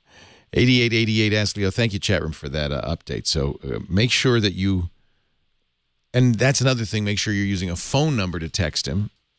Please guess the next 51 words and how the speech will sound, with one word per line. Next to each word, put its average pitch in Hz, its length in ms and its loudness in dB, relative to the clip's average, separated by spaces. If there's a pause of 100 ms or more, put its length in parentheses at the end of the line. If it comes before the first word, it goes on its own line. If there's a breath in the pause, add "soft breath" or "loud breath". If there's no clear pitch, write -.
not 80 300 0
a 82 80 2
phone, 92 380 -2
not 92 160 0
an 92 180 -2
email 87 360 0
address 64 340 -4
and 64 100 -6
so 58 160 -4
forth. - 380 -14 (800 soft breath)
It's - 200 2
t-, - 160 -4
it, 139 240 2 (340)
it, - 80 -20
Apple 170 320 2
really 190 180 2
makes 180 240 0
it 175 40 -4
a 165 40 -2
little 180 140 0
sticky. - 460 -4
They 85 180 -4
don't, 117 340 2
you 113 100 2
know, 120 200 2
they 143 60 0
don't 147 100 0
wanna 147 120 0
make 147 100 -2
it 139 120 -6
too 151 180 2
easy 90 200 2
for 85 180 -6
you 78 100 -2
to 73 60 -2
leave 71 240 -2
the 67 100 -2
iPhone 55 360 -4
behind. - 320 -6 (1080 soft breath)
Bill 147 180 4
in 117 100 0
Thousand 120 380 0
Oaks, 110 220 0
now 190 260 0
you're 113 320 -2
on. 73 180 -8
Leo 110 220 -2
Laporte, 90 380 -6
the 76 120 -10
tech - 260 -8
guy. 57 240 -12